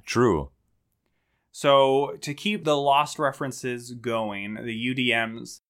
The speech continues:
Speaker 2: there's a trail leading out into the forest where there is a hatch in the ground, and down there
Speaker 1: Yeah, it looks, it looks like a Doomsday Preppers kinda, you know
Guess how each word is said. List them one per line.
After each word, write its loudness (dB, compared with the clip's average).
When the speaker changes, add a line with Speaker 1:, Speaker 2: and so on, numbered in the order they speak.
Speaker 2:
there's -10
a -8
trail 2
leading -6
out 0
into -16
the -16
forest -2
where -2
there -2
is -8
a -6
hatch -2
in -6
the -2
ground, -2
and -8
down -2
there 0
Speaker 1:
Yeah, 8
it 8
looks, 4
it 2
looks 2
like 2
a 4
Doomsday 4
Preppers 2
kinda, 4
you 4
know 2